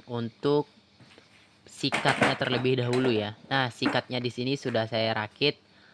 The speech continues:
Untuk cara merakit sikatnya ini nanti teman-teman bisa kunjungi link yang ada di deskripsi ya.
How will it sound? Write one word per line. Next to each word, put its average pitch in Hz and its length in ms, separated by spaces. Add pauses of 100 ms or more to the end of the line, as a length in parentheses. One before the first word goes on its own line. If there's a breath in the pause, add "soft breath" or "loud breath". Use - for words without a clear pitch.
(120 soft breath)
Untuk 151 480
cara 139 320
merakit 135 320
sikatnya 131 480
ini 151 320
nanti 151 320
teman-teman 131 480
bisa 117 240
kunjungi 120 640
link 127 320
yang 117 160
ada 110 240
di 110 160
deskripsi 110 640
ya. 104 160